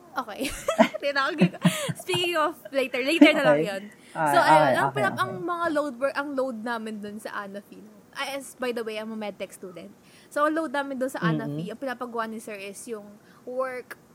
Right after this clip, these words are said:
Speaker 1: I forgot, work, workbook. Ay, nakalimutan ko yung tawag doon sa libro namin, but libro siya, laboratory
Speaker 2: Hmm.
Speaker 1: manual yun. Laboratory manual, tas puro gawain
Speaker 2: Ah.
Speaker 1: yun. Yun yung laboratory class namin, kasi meron kami lecture and lab class. So, sa laboratory class, ang dami namin pinapagawa.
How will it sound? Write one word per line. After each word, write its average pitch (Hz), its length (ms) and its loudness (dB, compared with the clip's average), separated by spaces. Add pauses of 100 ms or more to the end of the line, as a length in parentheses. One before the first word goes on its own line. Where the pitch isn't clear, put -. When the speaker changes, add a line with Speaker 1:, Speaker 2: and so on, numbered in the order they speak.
(180)
Speaker 1:
I 302 100 -2
forgot, 320 500 -6
work, 277 440 -6 (240)
workbook. 302 560 -8
Ay, 330 80 -8
nakalimutan 440 320 -4
ko 440 100 -4
yung 427 140 -10
tawag 339 180 -2
doon 339 140 -2
sa 349 80 -6
libro 254 200 -2
namin, 214 360 -10
but 233 160 -6 (640)
libro 285 240 0
siya, 311 160 -2
laboratory 330 480 2
Speaker 2:
Hmm. 302 140 2
Speaker 1:
manual - 360 2
yun. 196 200 -8
Laboratory 285 500 -2
manual, 214 400 -4
tas 226 160 -12
puro 254 240 -4
gawain 214 340 -4
Speaker 2:
Ah. 135 200 4
Speaker 1:
yun. 139 120 -8 (600)
Yun 294 180 -2
yung 320 80 0
laboratory 262 720 -2
class 240 260 -4
namin, 190 300 -8
kasi 247 160 -10
meron 262 160 -6
kami 226 160 -6
lecture 208 400 -8
and 196 160 -10
lab 185 240 -10
class. - 340 -18 (240)
So, 277 100 -6
sa 294 100 -4
laboratory 262 480 -6
class, 208 220 -12
ang 226 120 -12
dami 208 160 -10
namin 208 160 -14
pinapagawa. 190 560 -10